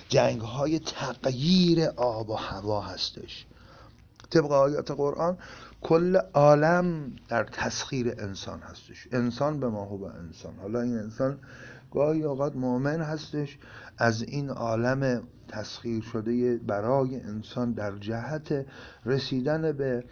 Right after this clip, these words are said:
خدا و اهداف انبیا استفاده می‌کنه. گاهی اوقات انسان شیطانی هستش، او هم تسخیر می‌تونه بکنه انسان رو و قوای عالم رو در جهت امیال و در جهت طاغوت بیاد و حرکت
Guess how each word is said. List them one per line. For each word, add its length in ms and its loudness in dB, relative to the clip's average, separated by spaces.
خدا 680 6
و 260 0
اهداف 540 -2
انبیا 520 0
استفاده 580 -4
می‌کنه. 500 -6
گاهی 440 6
اوقات 380 0
انسان 420 -4
شیطانی 520 -6
هستش، 380 -10
او 300 8
هم 200 0
تسخیر 500 -2
می‌تونه 380 -2
بکنه 420 -8
انسان 460 -12
رو 100 -12
و 100 -6
قوای 580 10
عالم 460 2
رو 200 6
در 180 6
جهت 500 -2
امیال 520 2
و 80 0
در 200 -2
جهت 280 -8
طاغوت 760 0
بیاد 340 -4
و 180 0
حرکت 520 -4